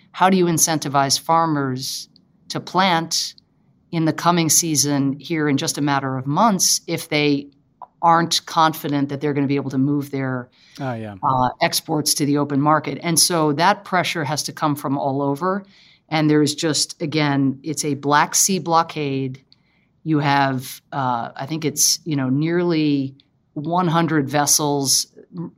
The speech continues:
Speaker 1: merchant vessels that are ready to go.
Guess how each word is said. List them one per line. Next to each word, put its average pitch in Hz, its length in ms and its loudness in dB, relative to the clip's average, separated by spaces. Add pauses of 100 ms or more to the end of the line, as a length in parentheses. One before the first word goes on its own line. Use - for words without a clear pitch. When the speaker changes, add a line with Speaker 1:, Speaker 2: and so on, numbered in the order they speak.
Speaker 1:
merchant 165 480 0
vessels 143 500 0
that 139 120 -6
are 135 100 -4
ready 147 380 0
to 151 80 0
go. 143 480 0